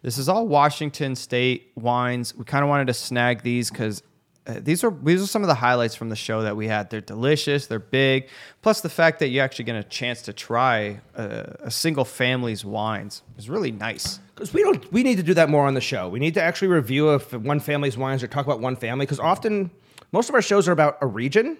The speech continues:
Speaker 2: a grape,
Speaker 1: Yep.
Speaker 2: or just having conversations with friends.
Speaker 1: Yeah. We
Speaker 2: And,
Speaker 1: just snag
Speaker 2: and,
Speaker 1: while and
Speaker 2: and
Speaker 1: do it.
Speaker 2: we really need to do more winery-centric ones where we could talk about a winery a little bit more, 'cause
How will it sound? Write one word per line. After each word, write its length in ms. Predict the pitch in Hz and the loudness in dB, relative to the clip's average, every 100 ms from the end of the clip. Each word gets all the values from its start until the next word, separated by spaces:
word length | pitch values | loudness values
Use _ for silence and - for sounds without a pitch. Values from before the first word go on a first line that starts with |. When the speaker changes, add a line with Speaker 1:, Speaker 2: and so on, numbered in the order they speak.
| _ _ _ _ | _ _ _ _
Speaker 2:
a 540 | 147 147 147 143 139 139 147 | 0 2 4 4 2 0 -4
grape, 460 | 113 123 175 - - _ _ | -8 -2 -2 -2 -16 _ _
Speaker 1:
Yep. 260 | 131 127 _ 147 | -6 -6 _ -2
Speaker 2:
or 600 | 151 151 147 143 139 - - | 2 4 6 4 2 -2 -10
just 160 | 269 | -6
having 180 | 339 330 | -4 -4
conversations 500 | 208 202 185 180 165 | -2 -2 0 -2 -2
with 80 | 147 | -6
friends. 480 | - 120 62 - - | -6 -6 -8 -16 -4
Speaker 1:
Yeah. 140 | 175 120 _ _ - | -4 -4 _ _ -2
We 60 | |
Speaker 2:
And, 80 | 160 | 0
Speaker 1:
just 120 | 160 | 0
snag 160 | 165 147 | 4 4
Speaker 2:
and, 80 | 151 | 4
Speaker 1:
while 160 | 139 | 2
and 80 | 143 | 2
Speaker 2:
and 60 | 170 | 2
Speaker 1:
do 20 | |
it. 40 | 170 | 4
Speaker 2:
we 100 | 196 | 2
really 280 | 214 233 | 2 4
need 300 | 220 202 196 | 6 6 6
to 160 | 151 165 | 0 -4
do 180 | 151 165 | 0 2
more 720 | 143 139 147 151 147 143 120 - - - | 4 6 6 6 6 4 2 -6 -20 -14
winery-centric 1200 | 117 117 131 139 156 151 156 151 - 135 135 180 175 | -6 0 0 2 2 2 4 2 0 -2 -2 -2 -2
ones 220 | 180 180 | -2 -2
where 40 | 131 | -2
we 60 | |
could 100 | 117 | -4
talk 200 | - 147 | -2 -2
about 140 | 156 151 | 2 2
a 40 | |
winery 380 | 131 143 143 135 | 2 0 2 2
a 40 | |
little 180 | 131 135 | 2 2
bit 80 | 127 | 0
more, 300 | 131 135 143 | 0 0 -2
'cause 300 | 160 147 | -2 -4